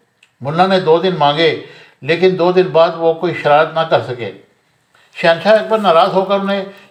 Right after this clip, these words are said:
शहर बदर कर दिया और मुल्ला एक गांव में पहुंचे, दाढ़ी, मूंछ, मुंडी और वहीं एक टीले पर सफ़ेद लिबास पहनकर बैठ गए।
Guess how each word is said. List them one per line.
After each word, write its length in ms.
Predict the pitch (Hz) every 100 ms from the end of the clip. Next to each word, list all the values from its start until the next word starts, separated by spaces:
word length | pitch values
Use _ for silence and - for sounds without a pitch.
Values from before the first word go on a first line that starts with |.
| -
शहर 180 | 185 180
बदर 240 | 160 165
कर 160 | 151 123
दिया 240 | 110 104 - - _ -
और 80 |
मुल्ला 260 | 139 175 196
एक 80 | 180
गांव 200 | 156 180
में 140 | 180
पहुंचे, 480 | 175 165 165 160 151 - - -
दाढ़ी, 300 | 160 185 185
मूंछ, 280 | 160 165 180 180 _ _ _ _ -
मुंडी 380 | 151 170 170 165 - - -
और 100 | 147
वहीं 220 | 151 190
एक 140 | 180 -
टीले 220 | 170 185
पर 140 | 170
सफ़ेद 360 | - 127 165 147
लिबास 280 | 127 143 156
पहनकर 580 | 151 143 143 123 123 110
बैठ 280 | 117 -
गए। 160 | -